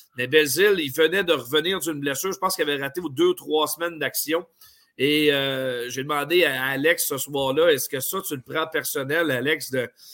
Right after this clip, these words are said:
euh, que, que, à titre de capitaine, de voir ton équipe, euh, mal performer de la sorte, euh, et vous retrouver aussi loin au classement, alors que pour plusieurs, vous voyez dans le haut du classement ? » Il disait, « Ben écoute,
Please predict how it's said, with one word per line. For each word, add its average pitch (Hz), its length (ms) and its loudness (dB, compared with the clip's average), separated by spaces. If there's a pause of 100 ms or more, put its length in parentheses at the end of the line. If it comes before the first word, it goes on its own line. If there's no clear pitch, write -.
(300)
euh, 80 640 -12
que, 117 160 -4
que, 117 420 -4
à 123 120 -4
titre 175 200 0
de 160 120 6
capitaine, 165 640 4
de 147 60 -2
voir 151 220 2
ton 143 180 -2
équipe, 170 320 -2 (220)
euh, 117 320 -8
mal 160 300 0
performer 160 500 0
de 160 80 -8
la 139 80 0
sorte, 170 380 -2
euh, 127 80 -2 (340)
et 131 420 0
vous 131 140 -4
retrouver 151 400 -2
aussi 156 320 0
loin 156 240 -2
au 160 160 0
classement, 139 480 -2
alors 151 220 0
que 127 280 -4 (160)
pour 151 180 -10
plusieurs, 180 480 0
vous 147 100 -2
voyez 147 260 2
dans 156 140 2
le 139 100 -6
haut 202 220 4
du 139 100 -6
classement ? » 135 500 -4 (440)
Il 135 100 -4
disait, « 131 220 0
Ben 156 100 8
écoute, 180 300 2